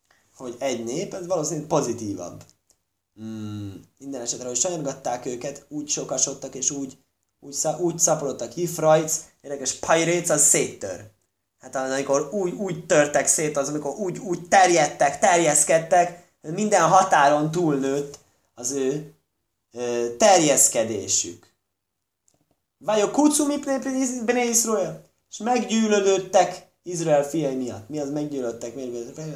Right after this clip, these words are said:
Rási fog, ö, magyarázni, mit jelent az. Hogy tényleg sikerült a fáraó projektje, tényleg végül a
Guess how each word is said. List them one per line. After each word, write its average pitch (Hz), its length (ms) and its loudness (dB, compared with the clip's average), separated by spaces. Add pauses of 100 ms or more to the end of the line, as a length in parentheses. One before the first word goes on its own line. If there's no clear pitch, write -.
(160)
Rási 151 300 2
fog, 117 280 -8
ö, 117 100 -8
magyarázni, 104 440 -10
mit 98 180 -16
jelent 85 200 -20
az. - 140 -18 (300)
Hogy 185 100 -14
tényleg 233 260 8
sikerült 214 360 6
a 190 80 6
fáraó 185 320 8
projektje, 160 500 0
tényleg 226 280 6
végül 190 280 2
a 170 260 6